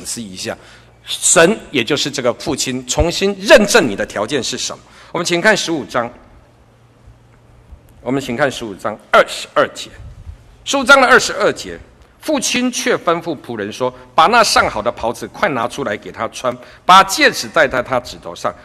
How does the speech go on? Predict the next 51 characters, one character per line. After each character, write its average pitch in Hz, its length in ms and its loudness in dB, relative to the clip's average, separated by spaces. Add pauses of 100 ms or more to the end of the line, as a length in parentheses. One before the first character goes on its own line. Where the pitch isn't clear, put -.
把 151 220 8
鞋 143 300 -2
穿 160 260 -6
在 131 160 -4
他 110 220 -8
脚 - 260 -12
上。” - 180 -16 (2500)
这 247 140 0
一 247 40 0
节 147 160 0
我 127 60 2
们 120 160 -4
一 127 60 -10
定 147 100 0
要 139 120 2
重 104 300 -8
新 147 300 -2
的 120 120 -4
来 90 200 -10
复 - 200 -12
习， - 220 -12 (280)
什 - 140 4
么 262 120 8
叫 262 180 8 (140)
把 110 160 4 (100)
袍 135 240 2
子 123 180 -12 (400)
快 233 180 4
拿 120 180 0
出 - 220 -10
来 101 140 -10 (120)
给 - 180 -12
他 107 300 -8 (140)
穿 92 200 -10
上？ - 160 -14 (420)
也 160 100 4
就 214 120 6
是 220 140 2
我 151 80 0
们 110 240 -6
重 127 200 -6
新 151 240 -6
要 143 120 2 (100)
披 160 200 -14
戴 147 180 2 (100)
主 - 140 -14
耶 120 100 -6
稣 127 200 -10
基 135 200 -10
督 120 160 -12
的 87 140 -18